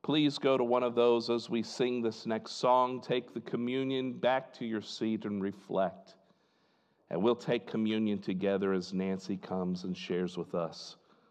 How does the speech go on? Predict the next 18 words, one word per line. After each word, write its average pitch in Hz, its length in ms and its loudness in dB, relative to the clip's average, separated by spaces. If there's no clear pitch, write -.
a 82 80 -2
fresh 80 420 -4
word. 73 340 -6
Let's 80 240 -8
pray 90 240 0
together, 76 380 -2
please. - 500 -14
Father, 147 300 10
I 151 100 8
just 131 220 -4
want 131 200 4
to - 80 -8
say 127 200 4
thank 131 360 2
you 107 120 2
for 104 160 -2
the 101 100 0
victory 95 680 0